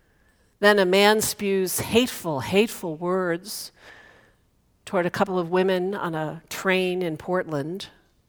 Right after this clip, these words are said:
Two people tried to make him stop. They were hero-, heroes. They died. And a bus full of Coptic Christians in Egypt is bombed by terrorists.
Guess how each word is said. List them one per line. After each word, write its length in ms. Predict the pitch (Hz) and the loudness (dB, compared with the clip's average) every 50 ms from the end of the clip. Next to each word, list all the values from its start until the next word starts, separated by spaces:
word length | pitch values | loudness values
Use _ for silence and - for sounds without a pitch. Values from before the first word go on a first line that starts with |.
| _ _ _ _ _ _ _ _ _ _ _ _ _ _ _ _ | _ _ _ _ _ _ _ _ _ _ _ _ _ _ _ _
Two 160 | - - 233 | -8 -8 -6
people 300 | - - 226 214 226 220 | -4 -4 -4 -4 -4 -6
tried 340 | - - - 196 190 190 185 | -4 2 4 4 6 4 4
to 80 | - 190 | 0 -2
make 240 | 190 175 170 - | -4 -4 -4 -6
him 80 | 175 156 | -8 -10
stop. 580 | - - - - 190 175 180 180 190 190 - - - _ _ _ _ _ _ | -8 -10 -6 -2 0 2 2 2 0 -2 -4 -12 -20 _ _ _ _ _ _
They 80 | - 180 | -8 -6
were 140 | 175 170 151 | -6 -8 -8
hero-, 580 | - - 175 175 180 175 175 175 175 170 180 - | -8 -8 -6 -6 -6 -6 -6 -6 -6 -8 -10 -12
heroes. 760 | - - 196 190 190 185 185 180 180 180 185 - - - - - _ _ _ _ _ _ _ _ _ _ _ _ _ _ _ | -8 -4 -4 -2 0 0 -2 -2 -2 -4 -6 -10 -14 -16 -18 -20 _ _ _ _ _ _ _ _ _ _ _ _ _ _ _
They 120 | 185 175 | -8 -6
died. 520 | 165 165 143 139 135 135 139 139 135 - - - - - _ _ _ _ _ _ _ _ _ _ _ _ _ _ _ _ _ _ _ _ _ - - _ - | -4 -4 -4 -4 -4 -6 -6 -8 -10 -14 -20 -20 -20 -20 _ _ _ _ _ _ _ _ _ _ _ _ _ _ _ _ _ _ _ _ _ -20 -18 _ 0
And 120 | 208 226 | 4 4
a 40 | 233 | 4
bus 380 | 190 - 247 262 294 - - | 6 6 6 6 6 4 0
full 260 | - - 285 269 262 247 | -4 0 0 2 4 2
of 200 | 226 - - - | 2 0 -2 0
Coptic 440 | - 240 247 254 - - 262 - | 4 4 4 4 2 -4 -8 -8
Christians 600 | - - - 269 - - - 269 254 240 240 220 | -8 -8 -8 -8 -6 -6 -6 -6 -6 -4 -4 -4
in 100 | 233 240 | -2 -2
Egypt 420 | 240 277 302 233 202 170 - - - | 0 -2 -2 -2 -4 -6 -6 -6 -8
is 140 | 170 160 165 | -8 -8 -4
bombed 580 | 170 180 180 196 214 202 185 151 151 147 160 - | -2 0 2 2 2 2 0 -2 -4 -8 -6 -4
by 160 | 170 165 175 | -2 -2 -2
terrorists. 1000 | 185 - 214 202 214 202 175 113 - - - - - - _ - - - - | -4 -4 -4 -4 -2 -2 -4 -8 -10 -12 -14 -16 -16 -16 _ -20 -20 -20 -20